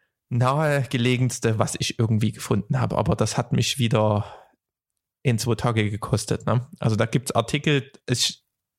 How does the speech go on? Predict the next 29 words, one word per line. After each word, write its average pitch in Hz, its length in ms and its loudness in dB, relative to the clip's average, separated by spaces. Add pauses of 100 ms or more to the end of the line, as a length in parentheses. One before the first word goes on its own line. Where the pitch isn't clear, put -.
(380)
ich - 140 0
hab 156 120 -2
dann 120 140 10
auch 123 200 0
einfach 135 340 4
irgendwann 117 680 4
diese 113 240 2
Annahmen 110 760 4 (480)
einfach 110 240 2
nur 107 240 4
hingenommen, 113 540 4 (180)
weil 110 100 2
das 104 180 -2
hast - 200 -2
du, 139 40 -6
das - 240 -6
ist, - 600 -8
es - 120 -16
geht 113 160 -2
viel 107 200 0
weiter. 104 180 2
Also 107 140 0
da 107 120 0
haben 110 120 2
hier 113 120 4
irgendwelche 113 440 0
professionellen 110 880 0
Color 117 260 0
Grader 113 480 0